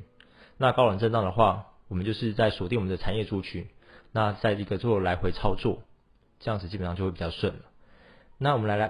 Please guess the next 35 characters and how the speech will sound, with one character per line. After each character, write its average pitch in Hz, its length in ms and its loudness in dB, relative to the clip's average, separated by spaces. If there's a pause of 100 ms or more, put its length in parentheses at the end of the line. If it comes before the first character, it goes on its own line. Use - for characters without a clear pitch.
看 135 280 0
一 113 40 -2
下， 113 460 0
我 98 100 0
今 120 160 2
天 131 120 -4
的 107 160 4
主 95 140 -4
题 95 80 -6
就 104 120 0
是 113 200 0
所 95 140 -2
谓 95 60 2
的 95 120 0
散 - 200 0
户 139 120 2
心 110 220 -2
态。 110 280 -4 (1000)
那 123 120 2
什 - 100 -4
么 82 60 -4
是 113 100 0
散 82 140 -6
户 90 80 -2
心 90 160 0
态 82 160 -2
呢？ 90 120 -8 (680)
那 101 200 0
大 95 80 4
家 92 60 4
都 95 120 2
知 87 40 -2
道， 90 220 2
就 98 80 -2
是 95 260 -2